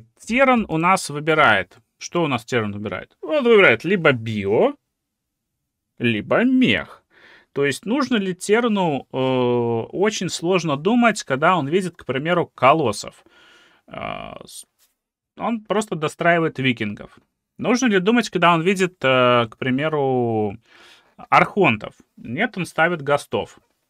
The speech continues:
Нужно ли ему думать, в какой состав выходить, если он видит, к примеру, муталинга бейнов?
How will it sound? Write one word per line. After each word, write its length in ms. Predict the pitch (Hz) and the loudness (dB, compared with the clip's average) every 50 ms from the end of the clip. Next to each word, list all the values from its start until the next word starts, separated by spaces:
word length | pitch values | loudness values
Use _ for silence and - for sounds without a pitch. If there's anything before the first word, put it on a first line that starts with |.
| _ - - - - | _ -20 -20 -12 -6
Нужно 280 | - 196 247 220 - | -2 0 0 0 0
ли 140 | 214 185 180 | 0 2 2
ему 200 | 180 175 170 170 | 2 2 2 0
думать, 580 | 156 147 170 233 269 254 247 240 220 220 - - _ | 0 0 2 2 4 4 4 4 2 0 -6 -14 _
в 40 | _ | _
какой 300 | - 139 - - 196 185 | -4 -2 0 2 0 0
состав 440 | - - 165 - - - 175 147 - | 0 -2 -4 -2 2 4 4 4 4
выходить, 680 | 123 127 131 - - 131 135 139 165 220 269 269 - - _ - - - - - _ - | 2 -2 -2 0 2 0 2 0 -2 -4 -4 -4 -8 -16 _ -20 -20 -20 -20 -20 _ 0
если 300 | - 180 247 240 - 208 | 2 4 4 4 4 2
он 140 | 190 170 160 | 0 0 2
видит, 320 | 165 214 220 190 175 - | 0 0 0 -2 -4 -6
к 60 | - | -8
примеру, 640 | - 135 139 143 160 185 190 180 170 160 147 139 127 | -8 -6 -4 -2 0 0 2 2 2 2 0 0 0
муталинга 600 | 123 143 202 233 - 165 151 165 180 175 156 156 151 | -2 -2 -4 -2 0 0 0 0 0 0 0 -2 0
бейнов? 380 | 143 139 123 107 98 87 - | 2 4 4 4 2 0 -8